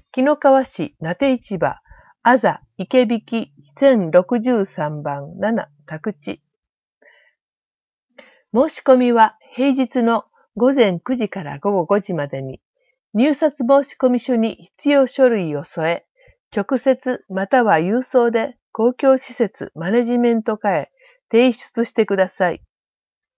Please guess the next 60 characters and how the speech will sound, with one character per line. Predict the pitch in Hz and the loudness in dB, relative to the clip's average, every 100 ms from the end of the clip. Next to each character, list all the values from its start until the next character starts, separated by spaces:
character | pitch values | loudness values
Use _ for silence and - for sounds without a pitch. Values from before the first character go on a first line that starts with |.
| _ _ _ - | _ _ _ -2
入 | 220 269 | 0 2
札 | 294 285 | -2 0
申 | |
込 | 254 262 269 - 254 247 | 4 4 4 2 2 2
書 | - 233 | 0 2
は | 220 - _ | 2 -2 _
公 | 233 262 | 2 2
共 | - 262 | 4 2
施 | 262 | 2
設 | - 220 - | -2 -2 -2
マ | 170 170 | -6 -4
ネ | 202 | -4
ジ | 208 | -2
メ | 208 202 | -2 0
ン | 202 | -4
ト | - 185 | -6 -8
課、 | - 185 - _ _ | -4 -4 -4 _ _
ま | 190 190 | -6 -2
た | 254 | 0
は | 208 190 _ _ | 0 -4 _ _
各 | - 330 339 | -8 -6 -6
支 | 233 208 | -8 -8
所、 | - 175 - - | -2 -2 -2 -10
出 | 190 180 | -8 -8
張 | - 254 | 2 2
所 | 240 247 | 2 -4
の | 220 214 - | -4 -4 -8
窓 | 175 220 233 | -4 -2 -2
口 | 196 175 | -4 -4
で | 160 | -6
配 | - 170 208 | -4 -6 -6
布 | - | -10
し | _ | _
て | 196 | -6
い | 196 | -4
ま | 185 185 | -4 -8
す。 | _ _ _ _ _ _ _ _ _ _ _ | _ _ _ _ _ _ _ _ _ _ _
紀 | - | -2
の | 247 294 | 0 2
川 | 294 269 277 | 4 4 2
市 | - 185 - - | -2 -10 -10 -12
ホ | - 240 | 2 2
ー | 285 | 4
ム | 269 | 0
ペ | - 262 | 0 0
ー | 185 | -2
ジ | 175 | -8
か | 185 | -8
ら | 160 | -6
も | 160 143 - | -6 -8 -10
ダ | - 180 | -8 -4
ウ | 226 | -2
ン | 220 | -2
ロ | 208 175 | -2 -2
ー | |
ド | 143 | -4
で | 143 | -8
き | _ 160 | _ -8
ま | |
す。 | 151 | -8